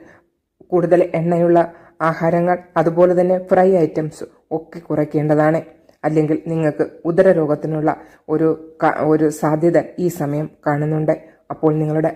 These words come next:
ആരോഗ്യത്തിൽ, നിങ്ങളുടെ ആഹാര രീതിയിൽ, നിങ്ങളുടെ ഭക്ഷണ രീതിയിൽ നിങ്ങൾ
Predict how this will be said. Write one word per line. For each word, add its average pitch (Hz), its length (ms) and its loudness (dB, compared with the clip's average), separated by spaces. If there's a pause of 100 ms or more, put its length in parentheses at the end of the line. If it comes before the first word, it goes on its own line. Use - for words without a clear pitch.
ആരോഗ്യത്തിൽ, 156 580 0 (100)
നിങ്ങളുടെ 170 440 0
ആഹാര 180 500 0
രീതിയിൽ, 190 640 -2 (440)
നിങ്ങളുടെ 156 320 -2
ഭക്ഷണ 175 340 -2
രീതിയിൽ 170 440 2
നിങ്ങൾ 147 220 -6